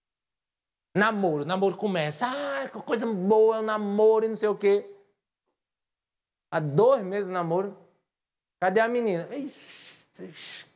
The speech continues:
ixi, agora, Tiago, como é que eu acabo esse namoro? Posso acabar pelo WhatsApp?" Bom é quando quer acabar. A questão é o seguinte: começar é muito bom.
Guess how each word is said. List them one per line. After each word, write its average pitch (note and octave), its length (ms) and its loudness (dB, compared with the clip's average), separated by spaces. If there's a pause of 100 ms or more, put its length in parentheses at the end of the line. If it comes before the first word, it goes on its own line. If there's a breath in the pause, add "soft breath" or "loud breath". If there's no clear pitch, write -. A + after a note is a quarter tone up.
(260)
ixi, E3+ 340 -6
agora, D3+ 460 2
Tiago, C3+ 300 -4
como D#3+ 120 -2
é F3 60 0
que F3 80 -6
eu F#3 60 0
acabo D3 400 -2
esse C3+ 160 -4
namoro? A#2+ 320 0
Posso G3 240 -2
acabar D#3 300 0
pelo C3+ 220 -2
WhatsApp?" C3+ 540 -4 (2000)
Bom A#3+ 160 6
é D4 80 2
quando C#4+ 220 0
quer C#4+ 100 2
acabar. B3 580 0 (1000)
A A3 80 0
questão C4+ 280 2
é - 20 4
o C#4+ 40 2
seguinte: F#3+ 500 -2 (440)
começar B3 800 2
é A3+ 100 0
muito B3+ 260 0
bom. E3+ 460 -2